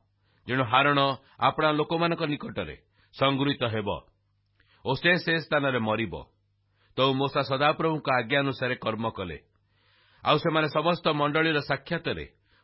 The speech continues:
ହୋର ପର୍ବତକୁ ଉଠିଗଲେ। ତେବେ ମୂଷା ହାରଣଙ୍କର ବସ୍ତ୍ର କାଢ଼ି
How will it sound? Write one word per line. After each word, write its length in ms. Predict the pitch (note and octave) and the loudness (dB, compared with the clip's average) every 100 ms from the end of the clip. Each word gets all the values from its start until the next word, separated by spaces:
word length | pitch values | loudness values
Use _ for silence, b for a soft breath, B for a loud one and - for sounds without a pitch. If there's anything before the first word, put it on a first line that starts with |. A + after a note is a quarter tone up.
| - | 0
ହୋର 160 | C#3 D3 | 2 2
ପର୍ବତକୁ 560 | C3 B2+ C3 A#2+ A2 A#2+ | 0 0 -2 -4 -6 -6
ଉଠିଗଲେ। 480 | - A2+ F#2+ E2 C#2+ _ _ _ _ _ _ - | -4 -4 -2 -4 -10 _ _ _ _ _ _ -8
ତେବେ 160 | B2 | -4
ମୂଷା 300 | B2+ C3 D3 C3+ | 0 0 0 2
ହାରଣଙ୍କର 500 | C3+ C#3+ C#3+ C3+ C3 | 2 0 -2 -2 -2
ବସ୍ତ୍ର 400 | B2+ C3+ - D3+ | -2 -4 -4 -6
କାଢ଼ି 320 | - A#2 F2 | -2 -4 -4